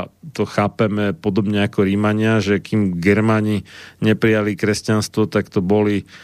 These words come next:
eh, barbary, lebo však Holanďania sú prevažne Germáni v zásade.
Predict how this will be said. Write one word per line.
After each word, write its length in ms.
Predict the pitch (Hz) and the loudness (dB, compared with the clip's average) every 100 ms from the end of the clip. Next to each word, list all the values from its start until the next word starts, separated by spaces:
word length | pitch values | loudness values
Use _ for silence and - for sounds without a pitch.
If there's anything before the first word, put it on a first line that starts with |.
| - - - - - - - - - | -20 -16 -14 -14 -14 -18 -20 -10 0
eh, 520 | 117 117 113 110 110 98 | 2 4 2 2 0 -2
barbary, 920 | 101 98 110 113 110 107 101 107 127 | -6 -2 0 0 0 0 2 2 2
lebo 160 | 113 107 | 0 0
však 220 | 123 92 | 0 0
Holanďania 680 | 104 123 113 110 120 113 113 | 2 2 2 0 0 0 0
sú 360 | - - 127 110 | -2 -2 0 0
prevažne 600 | - 98 104 101 95 90 | 0 2 2 0 -2 -2
Germáni 640 | 85 92 101 104 110 117 | 0 0 2 2 2 0
v 60 | 107 | 2
zásade. 480 | 104 107 - 107 123 | 0 0 0 2 2